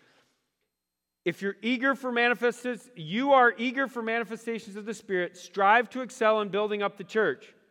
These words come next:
I want you to underline that verse. If you don't underline that verse, no, you got it. All right,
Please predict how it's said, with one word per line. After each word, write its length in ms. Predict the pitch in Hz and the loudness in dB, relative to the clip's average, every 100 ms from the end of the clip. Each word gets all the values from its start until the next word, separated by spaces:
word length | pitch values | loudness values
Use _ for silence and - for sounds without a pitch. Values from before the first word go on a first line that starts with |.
| _ | _
I 40 | |
want 280 | 151 202 262 | -2 -2 0
you 80 | 277 | 0
to 60 | 277 | 0
underline 320 | 269 262 254 | 0 -2 -2
that 140 | 247 | -4
verse. 420 | 202 220 123 - _ _ _ _ _ _ - | 0 0 -2 -10 _ _ _ _ _ _ -14
If 140 | 139 | -10
you 180 | 190 214 | -8 -2
don't 220 | 208 208 | 0 0
underline 420 | 196 180 175 170 | -4 -4 -4 -4
that 100 | 165 | -6
verse, 560 | 143 151 107 - - _ _ _ _ _ _ _ _ _ _ | -6 -6 -6 -12 -20 _ _ _ _ _ _ _ _ _ _
no, 140 | 110 _ | -20 _
you 120 | 135 | -14
got 220 | 123 110 | -8 -8
it. 100 | 131 _ _ - - | -10 _ _ -20 0
All 60 | |
right, 160 | 143 110 | 2 2